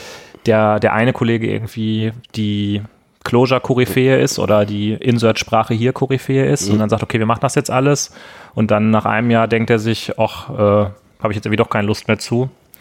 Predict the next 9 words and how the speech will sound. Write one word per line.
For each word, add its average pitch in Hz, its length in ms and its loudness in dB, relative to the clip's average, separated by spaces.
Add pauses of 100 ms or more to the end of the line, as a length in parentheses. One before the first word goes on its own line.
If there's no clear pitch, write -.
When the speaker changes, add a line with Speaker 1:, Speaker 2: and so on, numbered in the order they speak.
(600)
Speaker 1:
Dann, 110 800 2
ähm, 107 560 2 (720)
kann 120 140 0
ich 117 80 -6
den 120 160 2
Punkt, 127 180 0
dass 117 120 2
es 117 80 0
sch-, - 180 -6